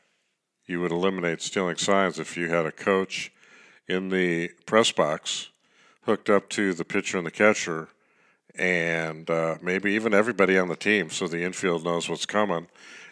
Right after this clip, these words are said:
And the guy in the press box calls it, slider down, curveball up,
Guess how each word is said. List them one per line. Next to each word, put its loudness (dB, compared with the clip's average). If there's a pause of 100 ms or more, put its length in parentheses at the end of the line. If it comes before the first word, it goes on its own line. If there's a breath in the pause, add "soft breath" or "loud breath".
And -2
the 2
guy 8
in -2
the -2
press 2
box 2
calls 4
it, -4
slider 8
down, -2 (500 soft breath)
curveball 4
up, -10